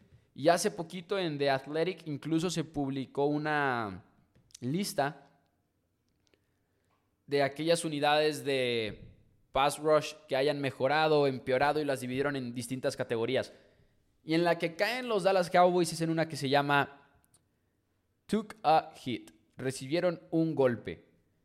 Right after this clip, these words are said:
Y es que es cierto que Cowboys recibió un golpe fuerte al perder a,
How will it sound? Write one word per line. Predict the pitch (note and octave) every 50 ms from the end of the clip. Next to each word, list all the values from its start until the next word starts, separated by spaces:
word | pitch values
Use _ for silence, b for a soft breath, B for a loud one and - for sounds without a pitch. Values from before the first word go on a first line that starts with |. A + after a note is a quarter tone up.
| _ _ _ _ _ _ _ _ _ _ _ _ _
Y | E3+ F#3+
es | A3+ A#3
que | - B3 B3
es | A3+ -
cierto | A3 A#3 A#3 A#3+ A#3+ G3
que | F3+ D#3
Cowboys | G3+ F#3+ G3 G#3 G3+ G3+ G#3 G3+ E3+ - -
recibió | D#3+ E3 E3+ E3 - E3+ E3+ F#3+
un | G3+ G3+
golpe | G3 G#3 G#3 G3+ G3+ G3
fuerte | D#3+ - G3 G#3 G3+ G3 G3+ D#3
al | C3+ C3 B2
perder | - C#3 C#3+ C3+ B2+ C#3+ D3+ D#3 D3+ - - -
a, | - C#3+ C#3+ C#3 C3+ C3+ C3 B2+ B2 A#2+ A#2 A2+ A2 G#2 G#2 A2 - _